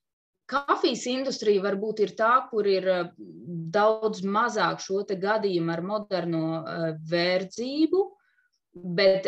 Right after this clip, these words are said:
daļai tas ir tāpēc, ka vienkārši inspektori netiek uz tām fermām. Jo te arī ir jāskatās, kā kafija tiek audzēta. Nu, ja mēs runājam par lētā gala kafiju,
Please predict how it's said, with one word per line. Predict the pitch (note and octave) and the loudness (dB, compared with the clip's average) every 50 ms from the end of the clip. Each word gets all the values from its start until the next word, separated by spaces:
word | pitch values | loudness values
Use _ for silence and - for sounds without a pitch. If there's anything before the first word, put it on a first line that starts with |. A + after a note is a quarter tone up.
| - - F3+ | -4 -4 -2
daļai | A#3 B3+ D4+ D#4+ C4 G#3 F#3+ - | 0 2 4 4 4 2 0 -2
tas | B3 B3+ - C4 | -6 -8 -8 -8
ir | A3+ - | -4 -4
tāpēc, | C#4 C#4+ C#4+ C#4 B3+ A#3 A3+ A3 - | -4 -2 -2 -2 -2 -2 -4 -6 -6
ka | - A3 | -6 -4
vienkārši | A#3 B3+ B3 B3 A3 G3+ - A#3+ B3+ | -4 -4 -4 -4 -4 -4 -4 -6 -8
inspektori | D4+ D4 - G3 - - F#3+ F3+ F#3 | -8 -6 -6 -6 -4 -2 -2 -2 -2
netiek | G3+ A#3 B3 A3+ F#3 E3+ | -4 -6 -4 -4 -4 -4
uz | F3+ E3+ - | -6 -8 -6
tām | F3 E3 E3 | -6 -6 -4
fermām. | - G3 G#3+ A#3 B3+ A3 E3+ D#3 D3+ E3 G3+ - _ - - - - - _ | -4 -4 -4 -4 -4 -4 -4 -4 -6 -8 -12 -14 _ -20 -20 -20 -20 -14 _
Jo | - G#3+ | -4 0
te | G#3 B3+ | 2 4
arī | C#4 D4 D#4+ D4 A#3 G#3 | 4 4 4 4 2 2
ir | G#3+ A#3 | 2 0
jāskatās, | B3+ B3+ B3 - - - - A3+ F#3+ F#3+ - | -2 -2 -2 -4 -8 -10 -6 -4 -4 -4 -4
kā | - A#3+ A3+ A3 A3+ | -4 -6 -4 -4 -2
kafija | A#3 A#3+ A#3+ - A#3 F#3+ F3 - | -4 -4 -4 -4 -6 -6 -2 -2
tiek | G#3+ G3 - | -2 -2 0
audzēta. | A#3+ A#3+ A#3 A3 G3 F3 D#3+ E3 | 0 -2 0 0 0 0 0 -2
Nu, | G3+ | -2
ja | G#3+ A3+ | -4 -2
mēs | A#3 G#3+ G3+ - A#3 | -2 -2 -4 -4 -6
runājam | A#3+ A3+ F#3+ E3+ E3 | -6 -4 -4 -6 -6
par | - F#3 | -6 -4
lētā | F#3 F#3+ G3 G#3+ A3 G#3+ E3+ D#3+ E3 | -2 0 0 0 -2 -2 -4 -2 0
gala | F#3 F#3 F3 E3 - | -2 -2 -2 -2 -2
kafiju, | - B3 E4 G#4 - - - A3+ G3 F#3+ | -2 -2 -2 -2 -6 -8 -6 -4 -4 -4